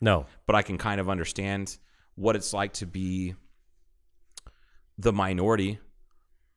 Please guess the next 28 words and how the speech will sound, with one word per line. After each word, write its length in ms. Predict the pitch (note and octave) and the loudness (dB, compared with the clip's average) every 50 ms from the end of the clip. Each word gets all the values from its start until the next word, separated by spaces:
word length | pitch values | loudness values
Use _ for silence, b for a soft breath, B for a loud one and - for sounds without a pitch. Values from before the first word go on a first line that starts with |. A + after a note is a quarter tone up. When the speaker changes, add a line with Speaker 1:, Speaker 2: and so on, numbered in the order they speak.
| _ _ _ _ _ - | _ _ _ _ _ -4
Speaker 2:
in 220 | G2+ G2+ G2+ G2 | -2 0 0 2
a, 160 | F#2+ F#2 F#2 | 2 0 0
in 80 | F#2+ G2+ | 0 0
an 100 | G2 F#2+ | -2 -2
employment 440 | F2 E2+ - - G#2+ A#2 B2 G2+ B2 | -2 -4 -2 -2 0 0 0 2 2
Speaker 1:
I 40 | |
see 140 | A#2 - C#3 | 4 6 6
where 100 | B2+ A2 F2+ | 6 8 6
you're 60 | F#2 | 6
Speaker 2:
situation. 100 | G2 F#2 | 6 6
Speaker 1:
going 80 | F#2 F2+ | 4 4
now. 100 | F2 F2 | 4 2
Speaker 2:
And 80 | G2+ G#2 | 2 2
we've 140 | A2 A#2 - | 2 0 0
Speaker 1:
Yeah. 80 | - G#2 | 0 0
Speaker 2:
talked 200 | G2+ A#2+ - - | 0 0 0 -2
about 220 | G#2 G2 F#2 F2+ | -2 -2 -2 -4
this 140 | - F#2 - | -4 -6 -8
before, 560 | - D#2+ D#2 - G2+ A2 A#2 A2 A2+ G#2+ - - - | -8 -10 -8 -4 -2 -2 0 -2 -2 -6 -10 -8 -4
and, 340 | F2 F#2 F#2 F#2 F#2 F2+ | -2 -2 -2 -2 -2 -4
uh, 300 | F#2 F#2 F2+ F#2 F2+ F2+ F2+ - - - _ _ _ _ _ _ _ _ - | -4 -2 -2 0 -2 -2 -4 -8 -16 -20 _ _ _ _ _ _ _ _ -4
it's, 420 | G2 G2+ G2+ - - - - - - _ _ _ _ _ _ _ _ _ _ _ _ - | -4 -4 -2 -2 -4 -4 -6 -8 -12 _ _ _ _ _ _ _ _ _ _ _ _ -12
it 80 | - | -8
kinda 220 | - - D#3 F3+ G#3 | -2 0 0 0 2
sucks. 500 | - - C#3+ F3 G#3+ - - - - - - - | 2 2 2 2 2 0 -4 -10 -10 -12 -4 4
Speaker 1:
Yeah. 240 | - G#2+ A2 F#2+ E2+ - - | 6 6 6 6 4 0 -4
Speaker 2:
It 120 | A#2 A#2 | -4 -2
sucks. 600 | - - - - C3+ E3 G3+ - - - - - | 0 0 2 4 4 2 2 0 -2 -4 -6 -8